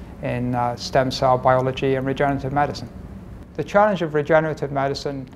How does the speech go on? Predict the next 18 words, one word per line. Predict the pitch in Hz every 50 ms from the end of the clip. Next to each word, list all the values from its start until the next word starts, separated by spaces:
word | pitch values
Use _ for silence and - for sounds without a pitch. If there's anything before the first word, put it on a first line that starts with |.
| - - - - - - -
is | - 151 139 -
to | - - 143
figure | - - - 165 160 160 160 151 147
out | 147 143 143 143 147 151 - - - - - - - - - - - - -
how | - 156 147 147 147 -
any | 160 165 175 185 170
process | - - - 143 135 131 - - 131 123 -
can | - - 156 139 131
be | 135 135
used | 131 131 123 123 123 127 123 - - - -
to | - 143
repair | 131 131 123 104 - - 139 139 139 135 135 135 139
and | 143 135 127 127
regenerate | 123 127 127 - 131 131 135 131 127 131 127 131 -
cell | - - 131 127 123 120
types | - - 139 127 127 - - -
of | 131 123 -
our | 120 123 123 123